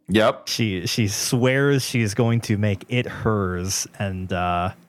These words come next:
Speaker 2: and that's where we return to the, uh, the, the, the, the cable car fight shenanigans.
Speaker 1: Right, because Fujiko has survived. Lupin, Lupin checks the, checks the cable car. It's crashed down. He goes, "Oh no, you think she died?" And then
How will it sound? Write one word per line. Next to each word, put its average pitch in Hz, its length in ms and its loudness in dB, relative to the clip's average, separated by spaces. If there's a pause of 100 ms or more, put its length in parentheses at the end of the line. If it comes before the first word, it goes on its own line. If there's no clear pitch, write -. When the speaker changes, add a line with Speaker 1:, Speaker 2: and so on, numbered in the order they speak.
(380)
Speaker 2:
and 113 100 2
that's 131 240 0
where 131 100 2
we 123 160 2
return 113 460 0
to 110 100 -8
the, 92 240 -2
uh, 90 180 -2
the, 85 120 -6
the, 98 240 -4
the, 87 220 -6
the 85 120 -6
cable 98 400 -2
car 87 460 -2
fight 87 360 -6
shenanigans. 90 840 -4 (260)
Speaker 1:
Right, 127 320 4
because 110 240 -2
Fujiko 165 400 2
has 110 240 2
survived. 92 680 2
Lupin, 107 520 2
Lupin 117 380 2
checks - 300 0
the, 110 320 4
checks 113 240 0
the 120 80 0
cable 101 320 2
car. 92 400 2 (400)
It's - 120 0
crashed 113 360 2
down. 107 180 2
He 98 60 -4
goes, 92 180 0
"Oh 127 260 4
no, 95 680 2 (540)
you 107 200 0
think 123 160 0
she - 140 -2
died?" 113 540 2
And 107 120 0
then 92 460 0